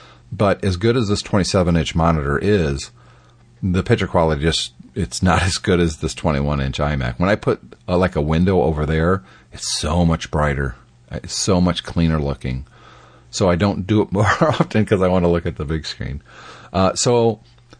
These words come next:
that's how that's set up. Now, if I push the select button and it switches over to input number two, that's the P C.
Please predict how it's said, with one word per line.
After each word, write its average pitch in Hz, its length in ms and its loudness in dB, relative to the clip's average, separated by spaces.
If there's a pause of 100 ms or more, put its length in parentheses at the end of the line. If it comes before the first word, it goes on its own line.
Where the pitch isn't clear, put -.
(120)
that's 131 280 0
how 147 140 2
that's 131 240 0
set 92 180 2
up. 82 220 0
Now, 101 180 2
if 104 100 0
I 104 80 4
push - 380 -2
the - 180 -4
select 117 460 -2
button 90 240 0
and 95 160 4
it - 220 -4
switches 101 380 0
over 95 240 2
to 87 400 2
input 95 320 0
number 85 200 0
two, 95 480 0 (320)
that's 80 300 -2
the 104 120 -2
P 95 220 0
C. 113 460 -2